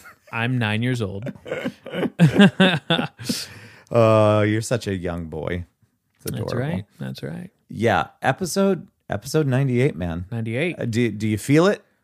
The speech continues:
Speaker 1: I, you know, it feels good.
Speaker 2: I feel like the amount of stuff that we've changed clearly adds up to ninety-eight.
Speaker 1: Mm-hmm.
Speaker 2: You know what I mean? But other than that,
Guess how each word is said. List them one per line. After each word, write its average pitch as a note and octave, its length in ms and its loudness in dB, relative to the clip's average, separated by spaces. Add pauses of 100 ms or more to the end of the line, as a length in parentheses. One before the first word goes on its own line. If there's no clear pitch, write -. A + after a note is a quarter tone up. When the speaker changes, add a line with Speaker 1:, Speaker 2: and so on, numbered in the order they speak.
(180)
Speaker 1:
I, C#3+ 440 4
you C#3+ 260 2
know, C#3+ 360 0 (420)
it B2+ 120 -4
feels D#3+ 220 -4
good. D#3+ 380 -4 (100)
Speaker 2:
I A#2 100 -2
feel B3 380 -2
like E3+ 480 -2 (240)
the C3 340 4
amount B2+ 520 4
of A2+ 100 -2
stuff - 380 0
that A2+ 180 0
we've F#2 300 -8
changed G2 840 -2 (380)
clearly G#2+ 1000 0 (880)
adds G2 280 2
up G2+ 220 0
to G2+ 100 -6
ninety-eight. D#2 640 -4 (200)
Speaker 1:
Mm-hmm. A2+ 240 -6
Speaker 2:
You A2 140 4
know G#2 100 4
what F#2 140 2
I F2+ 60 0
mean? F2+ 360 -2 (400)
But G2 560 2
other C3 220 0
than G#2 180 -2
that, F#2 400 0